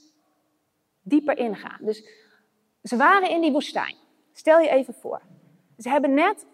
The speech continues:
het grootste wonder ooit meegemaakt. Want wie heeft er hier wel eens, eh, een, een, een, een zee open zien splijten met, met muren hoog, zodat je er doorheen kan lopen.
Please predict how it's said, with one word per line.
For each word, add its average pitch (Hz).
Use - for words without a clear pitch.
het -
grootste 381
wonder 294
ooit 349
meegemaakt. 240
Want 226
wie 339
heeft 370
er 247
hier 285
wel 247
eens, -
eh, 220
een, 226
een, 226
een, 240
een 233
zee 254
open 330
zien 185
splijten 185
met, 190
met 208
muren 254
hoog, 294
zodat 277
je 262
er 233
doorheen 226
kan 175
lopen. -